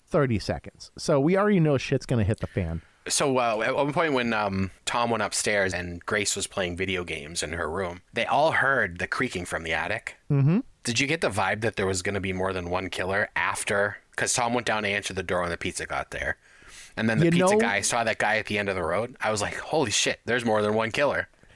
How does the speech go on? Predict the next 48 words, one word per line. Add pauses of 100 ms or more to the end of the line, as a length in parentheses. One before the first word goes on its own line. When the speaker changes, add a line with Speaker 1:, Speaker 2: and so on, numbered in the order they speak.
(120)
Speaker 1:
I
didn't
know
that
at
first.
I'm
thinking
it
was
just
one
killer
the
whole
time,
which,
okay,
that's
fine. (200)
But
then
when
they
opened
the
attic,
one
came
down,
and
then
I
saw
another.
I'm
like, (120)
"Oh,
shit,
there's
two
killers." (100)
I
didn't
realize
it
was
gonna